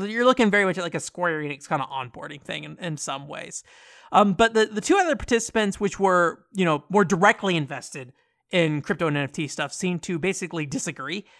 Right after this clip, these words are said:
and say that they need to focus on being more Web three and focus more on what, um, what makes their industry special. Now, where this gets really strange, Bandai Namco man is basically off this conversation for the most part.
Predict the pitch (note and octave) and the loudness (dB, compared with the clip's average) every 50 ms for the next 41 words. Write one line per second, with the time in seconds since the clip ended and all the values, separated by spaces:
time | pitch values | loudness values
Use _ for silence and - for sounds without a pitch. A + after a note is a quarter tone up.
0 | _ _ - D#3+ C#3+ G2+ E3+ E3+ D#3+ D#3 D#3 D#3 D#3+ D#3 D#3 D3+ C#3 C#3+ - - | _ _ -6 -4 -2 0 0 0 0 -2 -4 -2 -2 -2 -2 -4 -6 -8 -4 -2
1 | F3 D#3+ - E3 - D#3 D3 C#3 D#3 D3+ C#3+ C#3 C3 C3 C#3 D#3 F#3 G3+ A3 A3+ | -2 -2 0 -2 -2 -2 -2 0 -2 -4 -4 -6 -6 -4 2 4 6 8 8 8
2 | G#3+ F3+ D3+ D3 C3 B2+ - - - D3+ C#3 C3+ C3 C3 B2+ C#3 C#3 C3+ - D#3+ | 6 4 2 -2 -4 -6 -10 -16 -14 -12 -12 -12 -12 -12 -10 -10 -8 -6 -6 -6
3 | D3+ - D3+ C#3+ - D#3+ D#3+ E3 F3 F3+ E3+ E3+ E3 E3 D3+ D3+ D3 C#3+ C3+ C3 | -6 -6 -8 -8 -6 -4 0 2 4 4 4 4 2 0 0 0 0 -2 -6 -6
4 | C#3+ D3 C#3 C3+ - _ _ _ _ _ _ _ _ - C#3+ C#3+ C3+ C3 B2+ B2 | -6 -4 -4 -6 -8 _ _ _ _ _ _ _ _ -2 0 0 0 0 -2 -4
5 | A#2+ A#2+ - _ _ _ C#4+ F#3+ D3 D#3 D3+ E3 D#3 G3 B3 A#3 - - - G#3 | -8 -14 -20 _ _ _ -12 -4 -4 -2 0 2 2 2 2 2 0 -6 -4 0
6 | G#3+ G#3 G3 - F#3 E3 D#3 - - - D3+ C#3 - - - C#3 - - - E3 | 0 0 0 0 -4 -4 -6 -6 -8 -12 -14 -14 -14 -14 -14 -16 -16 -6 0 2
7 | F#3+ G3+ G3 A#3 A#3 F#3 D#3+ B3 C#4 - - - F4 - - F#3 F3+ G#3 E4 F#4+ | 4 4 6 4 4 2 0 -2 -2 -2 -2 -4 -4 -4 -4 -6 -2 2 2 4
8 | F#4 C#4+ - - - E3 C3+ B2 B2 B2 - - A#3+ C#4 D#4 D4 C4+ A#3 A#3 A#3 | 4 2 -2 -4 -6 -6 -8 -8 -10 -14 -4 0 2 2 4 4 2 2 0 -2
9 | G#3+ - A#3 G#3 G3 F#3+ F3 D#3+ D3 C3+ E3 D3 - - F3 E3+ E3 D#3 D#3+ D#3 | -2 -2 -2 -2 -2 -4 -4 -4 -4 -4 -6 -6 -6 -8 -10 -8 -2 2 4 4
10 | D3+ - - _ - F3+ D#3+ D3 D#3 C#3 - - F3 C#3+ C3+ B2+ - - C#3 B2+ | 4 2 -2 _ -20 -18 -10 -8 -8 -8 -6 -4 -4 -4 -4 -8 -12 -12 -14 -14
11 | - D3 C3+ D3+ C3+ C#3 C3+ B2+ - - D3 C3 B2+ | -16 -18 -20 -20 -18 -18 -18 -18 -14 -12 -12 -12 -12